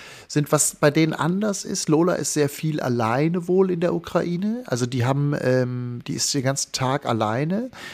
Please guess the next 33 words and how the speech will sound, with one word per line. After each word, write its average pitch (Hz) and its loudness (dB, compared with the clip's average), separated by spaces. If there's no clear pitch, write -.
Da 123 0
ist - 0
auch 139 4
eine 139 4
andere 143 4
Kultur 147 4
dem 151 8
Hund 170 8
auch - 2
gegenüber 190 2
insgesamt. 180 -2
Das - -4
merkt 131 -2
man 120 0
schon, 139 0
wobei 110 2
die 101 -6
Kleine 113 0
ist - -6
total 95 -2
süß, 104 -2
also 95 -2
und 95 -8
ist - -8
auch 92 -8
herzlich 110 -4
und 98 -8
zauberhaft 104 0
und 95 -4
so, 87 -4
ne? 117 0
Und, 95 -6
und 92 -12